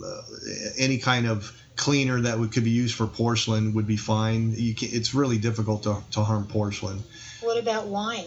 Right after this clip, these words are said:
Speaker 2: Would that stain?
Speaker 1: You, you, if you could hose it off right away, it, it would have to sit there for a very long time before it caused a stain. As I said,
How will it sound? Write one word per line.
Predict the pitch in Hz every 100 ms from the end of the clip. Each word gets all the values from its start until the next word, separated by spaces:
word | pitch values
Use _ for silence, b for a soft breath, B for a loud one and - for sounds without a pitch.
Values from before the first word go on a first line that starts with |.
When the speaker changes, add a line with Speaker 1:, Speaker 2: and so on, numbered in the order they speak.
| 170
Speaker 2:
Would | 190
that | 180 185
stain? | - 185 185 254 240
Speaker 1:
You, | 123 131
you, | 175 190
if | 170 151
you | 170
could | 196 160
hose | 139 156 131
it |
off | 139 123 -
right | 123
away, | 123 123
it, | 143 156
it |
would | 151
have | 147 147
to | 117
sit | - 135 113
there | 117
for | 110 110
a |
very | 104 113 113
long | 110 107 104
time | 101 110 101
before | 101 98 104 101
it | 107 -
caused | 104 101 98
a |
stain. | 107 - 101 95 95
As | 110
I | 113
said, | - 123 110